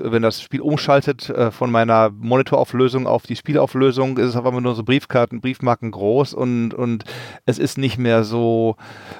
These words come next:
detailliert wie heutige Spiele. Ich war nach dem Ende heute Morgen um halb vier erstaunt über die Schärfe meines Monitors auf einmal, <laughs> was mir da an, an, an, an, an Pixeln entgegenschlug. Aber, äh, das Spielprinzip und wir haben schon, Jörg schon angesprochen, die zufällig generierten Gegenstände,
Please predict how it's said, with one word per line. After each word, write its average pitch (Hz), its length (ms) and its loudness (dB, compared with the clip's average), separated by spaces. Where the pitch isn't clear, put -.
detailliert 123 580 2
wie 143 60 -2
heutige 143 380 2
Spiele. 151 360 2
Ich 143 160 -2
war 123 120 2
nach 120 120 2
dem 113 400 0
Ende 127 320 0
heute 120 160 -2
Morgen 120 220 0
um 117 80 -2
halb 117 180 0
vier 135 240 2
erstaunt 123 420 2
über 123 120 -6
die 113 320 -4
Schärfe 165 440 0
meines 117 260 2
Monitors 127 360 4
auf 117 100 -6
einmal, 117 480 2
<laughs> - 120 0
was - 160 0
mir 156 100 2
da 139 240 4
an, 120 180 0
an, 123 180 4
an, 120 320 2
an, 117 380 0
an 120 180 0
Pixeln 139 380 0
entgegenschlug. 135 720 2
Aber, 151 760 2
äh, 139 160 4
das 127 160 2
Spielprinzip - 880 -2
und 135 260 -4
wir 131 80 4
haben 127 80 2
schon, 127 240 -4
Jörg 127 200 2
schon 123 100 -6
angesprochen, 127 580 -2
die 117 320 2
zufällig 135 460 0
generierten 120 480 0
Gegenstände, 131 760 2